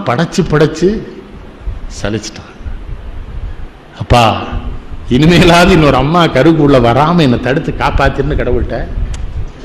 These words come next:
அதைத்தான் நாவுக்கரசர் சொல்றாரு. இந்த நம்ம ஊர்ல சில பேர் இந்த வசூலுக்கே தெரியும், எந்த தலைவர் எந்த தேதியில பிறந்தாருன்னு பிரதம மந்திரி கூட தெரியாது, இவனுக்கு தெரியும்.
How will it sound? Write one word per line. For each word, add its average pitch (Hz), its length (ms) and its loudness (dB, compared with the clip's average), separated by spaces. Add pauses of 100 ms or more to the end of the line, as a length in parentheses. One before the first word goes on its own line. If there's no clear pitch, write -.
(600)
அதைத்தான் 131 400 0
நாவுக்கரசர் 139 680 2
சொல்றாரு. 131 480 2 (800)
இந்த 123 180 0
நம்ம 127 220 4
ஊர்ல 156 340 2
சில 143 200 0
பேர் 156 160 2
இந்த 131 120 0
வசூலுக்கே 175 600 0
தெரியும், 120 360 0 (2250)
எந்த 190 360 4
தலைவர் 190 420 4
எந்த 175 260 4
தேதியில 185 400 4
பிறந்தாருன்னு 175 420 2
பிரதம 165 340 2
மந்திரி 185 300 4
கூட 185 180 2
தெரியாது, 165 340 2
இவனுக்கு 147 260 2
தெரியும். 113 280 0